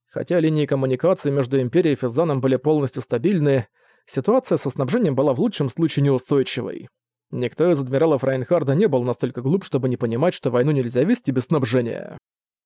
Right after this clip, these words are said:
Не успели они прийти к какому-либо итогу, поступил приказ от Райнхарда.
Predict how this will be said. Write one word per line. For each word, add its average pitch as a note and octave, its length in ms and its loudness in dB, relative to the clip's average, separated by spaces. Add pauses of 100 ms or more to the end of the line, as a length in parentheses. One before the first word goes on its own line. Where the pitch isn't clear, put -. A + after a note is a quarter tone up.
(260)
Не A#2+ 180 0
успели G3+ 300 0
они E3+ 160 4
прийти D3+ 320 0
к - 40 -2
какому-либо C#3+ 600 2
итогу, C#3+ 500 2 (160)
поступил F#3+ 400 0
приказ C#3+ 380 0
от C3 40 -4
Райнхарда. C3+ 760 0